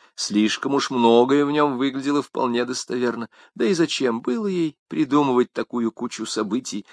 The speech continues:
которые отнюдь не служили к её чести? Конечно, в её повествовании могли вкрасться и какие-нибудь неточности, кое-что она могла неправильно истолковать, а кое о чём просто забыть,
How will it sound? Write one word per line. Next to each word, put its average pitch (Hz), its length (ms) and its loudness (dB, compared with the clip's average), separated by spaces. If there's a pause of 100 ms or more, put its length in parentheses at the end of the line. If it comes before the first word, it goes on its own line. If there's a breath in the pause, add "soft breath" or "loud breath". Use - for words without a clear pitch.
(140 soft breath)
которые 113 360 6
отнюдь 123 280 -2
не 117 80 0
служили 123 480 2
к 160 120 -6
её 160 200 4
чести? - 540 -8 (560)
Конечно, 107 680 0 (680)
в - 120 0
её 104 180 8
повествовании 127 800 4
могли 127 340 0
вкрасться 135 640 0 (240 soft breath)
и 117 60 -8
какие-нибудь 107 560 0 (140)
неточности, - 1000 -2 (220 soft breath)
кое-что 214 340 4
она 110 100 4
могла 104 220 4
неправильно 104 800 4
истолковать, 202 640 -2 (160 loud breath)
а 95 140 4
кое 95 540 6
о 143 60 2
чём 180 240 -6
просто 90 560 -2
забыть, 139 560 -2